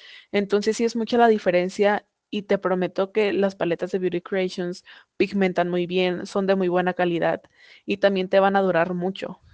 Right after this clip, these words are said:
Entonces es una inversión de poco, <laughs> de poco dinero, pero es una inversión muy buena. Y el rímel, obviamente, yo ya les he compartido mucho la apreciación que le tengo a este producto.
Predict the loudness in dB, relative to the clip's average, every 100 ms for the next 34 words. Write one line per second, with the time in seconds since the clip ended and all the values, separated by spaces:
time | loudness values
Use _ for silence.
0 | -20 _ -4 -2 0 0 0 0 0 -2
1 | 0 0 0 -2 -4 -2 -4 -10 _ _
2 | _ _ _ _ -2 2 2 2 _ _
3 | 2 2 2 2 4 4 0 -8 -16 -12
4 | -10 -10 -14 -8 -4 0 0 2 0 0
5 | 0 0 0 0 2 0 -4 -4 -2 -2
6 | -4 -4 -6 -6 -4 -4 -4 -6 -12 -20
7 | _ _ _ _ _ _ _ _ _ _
8 | _ _ _ _ _ -2 0 2 0 -2
9 | -2 -2 0 -2 -2 -6 -8 -10 -8 -6
10 | -4 -4 -4 -10 -10 -8 -6 -4 -4 -4
11 | -4 -8 -8 -6 -4 -4 -4 -4 -4 -4
12 | -2 -2 -2 -4 -2 -4 -4 -6 -8 -4
13 | -4 -4 -6 -8 -8